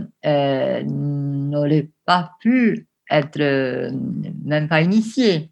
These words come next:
sans, sans l'impulsion de Napoléon. Mais, euh, il y a un, un écart, peut-être, je dirais, un écart entre la vision de Napoléon et, euh, la vision de Donou et d'autres personnages.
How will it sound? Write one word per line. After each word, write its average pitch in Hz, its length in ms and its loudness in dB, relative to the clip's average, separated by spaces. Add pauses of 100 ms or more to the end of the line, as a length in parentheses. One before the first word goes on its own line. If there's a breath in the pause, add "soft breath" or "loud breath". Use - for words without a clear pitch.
sans, 131 500 2
sans 139 240 0
l'impulsion 139 1080 -2
de 135 160 -2
Napoléon. 127 580 -2 (180)
Mais, 262 580 2 (220)
euh, 147 540 -2 (100)
il 185 340 0
y 202 120 2
a 180 360 4
un, 160 600 2
un 180 160 2
écart, 170 600 2 (260)
peut-être, 139 560 -2
je 135 140 -4
dirais, 139 260 -2
un 135 120 0
écart 160 540 0
entre 143 340 -2
la 143 160 2
vision 185 460 2
de 151 80 0
Napoléon 147 760 -2 (160)
et, 185 520 2
euh, 139 100 -2
la 147 160 2
vision 156 400 0
de 143 140 -2
Donou 170 420 0
et 156 60 -2
d'autres 156 380 -4
personnages. 123 800 -2